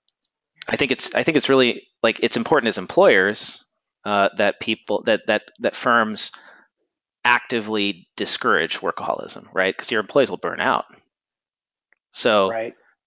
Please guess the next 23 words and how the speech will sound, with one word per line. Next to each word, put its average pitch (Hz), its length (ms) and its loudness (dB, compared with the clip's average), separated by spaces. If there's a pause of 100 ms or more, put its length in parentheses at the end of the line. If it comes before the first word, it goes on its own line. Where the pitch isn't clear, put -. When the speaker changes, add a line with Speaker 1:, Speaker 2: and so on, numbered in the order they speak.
(180)
Speaker 1:
what 165 100 6
are, 233 100 4
what 175 120 6
are 226 60 4
some 135 220 2
Speaker 2:
<clears throat> - 20 -6
Speaker 1:
ways, 123 440 2
like, 110 140 4
are 123 100 2
there 139 80 4
any 156 140 2
ways 107 400 2
that 104 180 -2
firms 107 440 -4
can, 92 640 -6
can, 90 400 -8 (360)
can 101 120 -12
help - 260 0
their 131 120 2
employees 143 360 2
achieve, 135 640 -2 (400)
you 117 80 -6
know, 110 260 -2